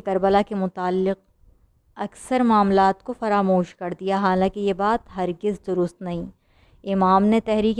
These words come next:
کربلا کو زندہ رکھنے کے لیے ہر موقع سے استفادہ فرمایا۔ آپ لگاتار رونے کے ساتھ ساتھ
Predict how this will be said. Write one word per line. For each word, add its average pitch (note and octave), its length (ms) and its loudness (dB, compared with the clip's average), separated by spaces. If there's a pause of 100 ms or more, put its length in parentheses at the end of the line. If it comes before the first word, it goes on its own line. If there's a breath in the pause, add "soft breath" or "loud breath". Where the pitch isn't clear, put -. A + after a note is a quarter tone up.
کربلا G#3+ 460 2
کو B3 80 -4
زندہ G#3 320 0
رکھنے A3 580 2
کے B3 140 -4
لیے B3 160 2
ہر A#3 260 0
موقع G3+ 360 2 (120)
سے C4+ 80 -2
استفادہ G3 720 0
فرمایا۔ F#3+ 540 2
آپ A3+ 460 2
لگاتار G#3 880 2
رونے G3 440 2
کے G#3+ 160 -6 (140)
ساتھ F#3+ 320 0 (120)
ساتھ F3+ 400 -2